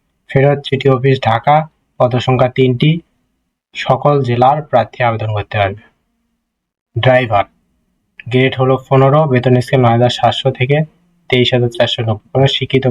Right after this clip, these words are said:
বোর্ড হতে মাধ্যমিক সার্টিফিকেট বা সমান পরীক্ষা উত্তীর্ণ, ভারী গাড়ি চালানোর বৈধ ড্রাইভিং লাইসেন্স সহ গাড়ি ভারী চালনায় দুই বছরের বাস্তব অভিজ্ঞতা থাকতে হবে। ঢাকা নগরী দক্ষিণ বিভাগ, ঢাকা,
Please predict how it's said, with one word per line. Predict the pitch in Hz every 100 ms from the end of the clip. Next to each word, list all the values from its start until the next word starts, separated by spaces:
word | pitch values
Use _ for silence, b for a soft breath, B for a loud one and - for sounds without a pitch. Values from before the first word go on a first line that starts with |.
| 113
বোর্ড | 123
হতে | 127 135 123
মাধ্যমিক | 110 117 127 -
সার্টিফিকেট | - 120 123 131 -
বা | 117
সমান | - 120 117
পরীক্ষা | 117 117 113
উত্তীর্ণ, | 113 - 135 147 156 - _ _ _ _ 117 107
ভারী | - 120 135 139 123
গাড়ি | 120 131 139
চালানোর | - 117 120 123 123 107
বৈধ | 120 127 135 127
ড্রাইভিং | 117 117 127 127
লাইসেন্স | 117 113 131 131 -
সহ | 120 113 107
গাড়ি | 113 120 123 -
ভারী | 113 123 139 151 _ _ _
চালনায় | - 117 123 120 113
দুই | 120 120
বছরের | 120 117 - 143 131 113
বাস্তব | 110 - - 123
অভিজ্ঞতা | 113 117 127 123 135
থাকতে | 120 110 - 110
হবে। | 98 92 _ _ _ _ -
ঢাকা | 107 117 139 135 117
নগরী | 110 123 127 113
দক্ষিণ | 117 131 123
বিভাগ, | 127 135 123
ঢাকা, | 107 110